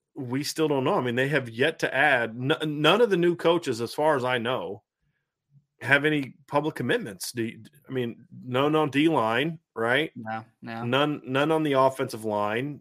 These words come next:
Speaker 1: none at tight end, none at receiver, none at running back,
Speaker 2: Nope.
Speaker 1: and none at linebacker. I mean, s-, since the, since they were hired.
Speaker 2: This changes, yeah,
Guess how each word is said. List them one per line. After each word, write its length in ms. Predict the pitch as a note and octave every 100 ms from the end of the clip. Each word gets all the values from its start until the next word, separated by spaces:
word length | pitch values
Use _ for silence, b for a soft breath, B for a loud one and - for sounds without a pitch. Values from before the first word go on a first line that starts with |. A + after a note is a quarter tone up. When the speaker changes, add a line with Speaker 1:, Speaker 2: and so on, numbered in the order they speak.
| _
Speaker 1:
none 240 | A#2+ B2+
at 120 | C#3+
tight 300 | - C#3 C#3
end, 360 | B2 A2 A2 C3+
none 200 | A#2 B2+
at 80 | A#2
receiver, 680 | B2 - B2 A2 A2+ C3 - _ _ _ _
none 220 | A#2 B2
at 100 | D3+
running 280 | C3 B2 B2
back, 440 | A2 A2+ A#2+ C#3 - _ _ _ _
Speaker 2:
Nope. 280 | A#2 A2 A2
Speaker 1:
and 560 | B2 A#2+ A#2+ A#2 A2+ A#2+
none 200 | B2 C3+
at 60 |
linebacker. 680 | C3 D3+ G#3 C3+ G2 - - _ -
I 40 |
mean, 40 |
s-, 140 | C3 -
since 400 | - G3 F#3+ -
the, 180 | D#3 - B2+
since 280 | B2+ F3+ D#3
they 100 | C#3+
were 140 | A2+
hired. 320 | B2 E3+ C2 -
Speaker 2:
This 200 | B2+ -
changes, 420 | C3+ G#2+ G#2 G#2
yeah, 160 | G#2+